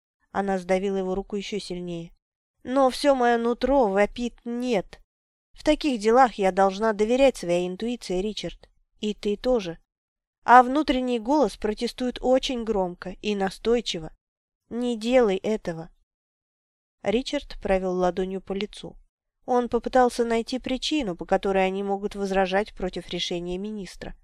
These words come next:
Но нашел лишь дополнительные причины в поддержку. И не только потому, что им нужен Андерит в борьбе против Ордена. Кэлен, я тебе доверяю.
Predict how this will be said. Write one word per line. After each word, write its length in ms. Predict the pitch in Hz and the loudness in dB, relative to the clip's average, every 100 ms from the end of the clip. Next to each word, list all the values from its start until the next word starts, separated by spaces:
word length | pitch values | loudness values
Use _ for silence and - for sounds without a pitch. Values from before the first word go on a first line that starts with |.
| _ _ _ _ _ _ | _ _ _ _ _ _
Но 300 | 214 254 320 | -4 0 2
нашел 460 | 330 311 - 254 262 | 2 0 2 0 2
лишь 320 | 247 233 - | -2 -2 -4
дополнительные 840 | 202 214 208 190 185 190 196 185 | -4 0 0 0 -4 -6 -4 -4
причины 420 | 196 180 - 175 | -4 -8 -6 -8
в 60 | 175 | -6
поддержку. 720 | 190 190 202 247 - - - _ _ _ _ _ | -4 -2 0 0 0 -12 -20 _ _ _ _ _
И 140 | 285 | -2
не 140 | 262 214 | 0 0
только 340 | 214 262 - | 0 0 -2
потому, 340 | 240 220 208 185 | -2 0 0 -2
что 180 | - 190 | -2 -4
им 200 | 190 208 | -2 -4
нужен 320 | 196 185 185 | -4 -4 -4
Андерит 480 | 185 196 240 226 175 | 0 2 2 0 -4
в 80 | |
борьбе 340 | 185 175 175 175 | -2 0 0 -2
против 400 | 190 180 208 - | -4 -6 -6 -4
Ордена. 420 | 233 170 160 180 _ _ _ _ _ _ _ _ _ _ - | -4 -4 -10 -12 _ _ _ _ _ _ _ _ _ _ 0
Кэлен, 400 | 233 180 165 - _ _ _ _ _ _ - | 2 2 -4 -12 _ _ _ _ _ _ -6
я 300 | 220 262 247 | 2 2 2
тебе 260 | 214 208 | -2 -4
доверяю. 560 | 196 190 185 175 160 | -2 -2 -2 -2 -6